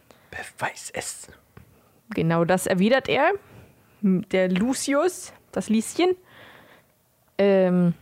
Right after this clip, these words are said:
Speaker 2: was auch niemand kann, was Dumbledore auch sagt, kann niemand beweisen.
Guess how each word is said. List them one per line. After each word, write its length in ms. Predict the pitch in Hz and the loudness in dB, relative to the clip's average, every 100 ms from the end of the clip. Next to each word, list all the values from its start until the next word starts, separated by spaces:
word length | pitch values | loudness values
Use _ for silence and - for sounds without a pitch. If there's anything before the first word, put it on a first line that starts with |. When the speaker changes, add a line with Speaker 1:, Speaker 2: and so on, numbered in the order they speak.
| _ _ - | _ _ -2
Speaker 2:
was 180 | 185 185 | -2 0
auch 160 | 208 | 0
niemand 260 | 220 196 175 | 0 0 0
kann, 260 | - 175 339 - _ _ _ - | 0 0 -2 -4 _ _ _ -8
was 160 | 185 | -6
Dumbledore 360 | - 170 165 165 | 0 0 2 -2
auch 40 | |
sagt, 440 | - 185 247 - _ | -2 -4 -4 -6 _
kann 240 | - 170 | -2 2
niemand 240 | 175 185 190 | 4 4 2
beweisen. 500 | 185 180 185 208 | 0 0 -2 -4